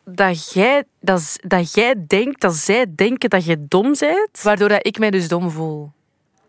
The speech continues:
Speaker 1: Oké.
Speaker 2: Dan voel ik mij zo al kle-, ge-, gekleineerd of zo.
Speaker 1: Ja.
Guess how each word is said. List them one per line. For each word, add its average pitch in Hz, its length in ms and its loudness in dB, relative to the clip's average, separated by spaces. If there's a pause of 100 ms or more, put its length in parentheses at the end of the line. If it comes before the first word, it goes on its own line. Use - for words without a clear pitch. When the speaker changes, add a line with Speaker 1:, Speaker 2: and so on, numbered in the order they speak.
(120)
Speaker 1:
Oké. 151 500 0 (240)
Speaker 2:
Dan 220 140 4
voel 226 100 2
ik 247 140 0
mij 247 140 2
zo 220 120 2
al 196 140 2
kle-, 208 220 -4
ge-, 196 160 -4 (100)
gekleineerd 202 880 0
of - 100 -8
zo. 156 300 -6
Speaker 1:
Ja. 196 260 2